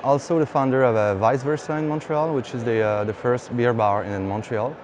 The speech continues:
uh, established since, uh, two thousand and four. Sorry from my, for my English, it's not my first language. Uh, I start, uh, when I opened the, the pub in Montreal, I was, uh, thirty-three years old. Um, I was, uh, working on, um,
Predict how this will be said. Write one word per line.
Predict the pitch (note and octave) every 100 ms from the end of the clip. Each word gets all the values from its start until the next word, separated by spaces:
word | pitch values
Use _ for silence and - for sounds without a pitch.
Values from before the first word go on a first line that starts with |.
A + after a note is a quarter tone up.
| - - - - -
uh, | G#2+ G#2
established | F2+ - A2+ G2+ G#2+ -
since, | - - G#2 -
uh, | G2+ F#2+
two | -
thousand | D3 A#2 A2 A2
and | G2
four. | - E2+ D#2+ - - - -
Sorry | - A2 G#2+
from | G#2+ A2 G2+
my, | F#2+ G2 F#2+
for | F2 G#2 F#2
my | F#2 F2+ -
English, | A#2+ A2+ C3 -
it's | G#2 -
not | F#2+
my | G2 F#2
first | F2+ G2+ -
language. | A2 B2 B2+ - - - - - - -
Uh, | A2+ G#2 G#2
I | - A2+
start, | - F3+ D3 - - -
uh, | A2+ A2 G#2+
when | A2+
I | G#2+
opened | A2 B2 D#3 D3+
the, | D3+ C#3+ C#3
the | B2
pub | C3+ B2+
in | B2+
Montreal, | C3+ D3+ D3 D3+ F3 - - - - -
I | A2
was, | G#2+ G#2+
uh, | G#2+ G#2 G#2 G#2 G#2+ - -
thirty-three | D3 C#3+ C#3 C#3 B2+
years | G#2 A2 G2
old. | G2 F2+ F2 -
Um, | G#2 G2 F#2+ F#2 F#2+ C#2+ - - -
I | A2
was, | G#2+ G2+
uh, | G#2
working | G2+ B2 - C3
on, | A2+ G#2
um, | G2 F#2+ F#2 F#2+